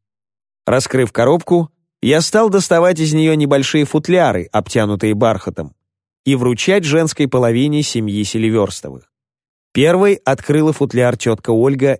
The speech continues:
и ахнула. Внутри лежали золотые серьги, кулон с цепочкой с красными агатами.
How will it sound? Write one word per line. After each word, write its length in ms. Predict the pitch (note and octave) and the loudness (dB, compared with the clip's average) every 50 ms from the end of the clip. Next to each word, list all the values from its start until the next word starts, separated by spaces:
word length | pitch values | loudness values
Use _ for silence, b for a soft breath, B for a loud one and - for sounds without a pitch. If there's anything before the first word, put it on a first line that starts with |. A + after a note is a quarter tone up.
| _ - | _ -4
и 120 | A#2 A2+ | -2 0
ахнула. 560 | G#2 G2 F#2+ F2+ - - E2+ D#2 C#2 D2 - _ _ _ _ _ _ _ _ _ _ _ - | 0 0 -2 -4 -8 -12 -14 -14 -14 -16 -20 _ _ _ _ _ _ _ _ _ _ _ -6
Внутри 380 | A2 C3 D#3 D#3 - G#3 A3 G3 | -4 -2 -2 0 0 0 0 0
лежали 420 | F#3+ F3 E3 D#3 F3 E3+ D#3+ D#3 | 0 0 0 2 2 2 2 2
золотые 500 | D3 C3+ C#3 C3+ C3 B2 - C3 B2+ A#2+ | 0 0 0 0 0 0 -2 -2 -4 -4
серьги, 520 | G#2 - - D3+ D#3+ D#3+ D#3+ D3 C#3 C#3+ B2+ | -4 -4 -2 0 0 0 0 -2 -4 -4 -2
кулон 340 | - D3 D#3+ F3 F#3 F3 | -2 0 2 2 2 0
с 60 | D3+ - | -2 -4
цепочкой 840 | - - - A#2 F#2+ - C3+ D#3+ E3 - - - E3+ E3 D#3+ C#3+ - | -8 -6 -6 -6 -4 -2 -2 -2 -2 -2 -4 -2 -2 0 0 -2 -4
с 120 | - - - | -8 -14 -6
красными 560 | - C3 B2 A#2+ A#2+ - - A#2+ A#2 A#2+ A#2 | -4 -2 0 0 0 -2 -4 -4 -4 -2 -2
агатами. 680 | A2+ A#2 A2 B2+ A#2 G2+ F#2 - E2+ D#2 C#2+ C2+ - | -2 -2 0 0 -2 -2 -2 -4 -10 -12 -12 -14 -18